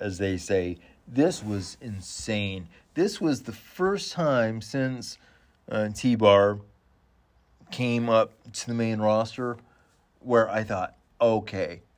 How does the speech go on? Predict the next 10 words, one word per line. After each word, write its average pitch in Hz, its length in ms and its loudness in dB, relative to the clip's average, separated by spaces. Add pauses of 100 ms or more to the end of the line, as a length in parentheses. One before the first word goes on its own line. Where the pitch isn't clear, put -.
(120)
they're 117 280 2
starting 113 480 2
to - 180 -14
actually 113 380 -4
play 113 360 0
off 107 300 4
of 104 240 -10 (800)
his 107 440 -4
physicality. 104 1000 -6 (280)
They're 101 120 -8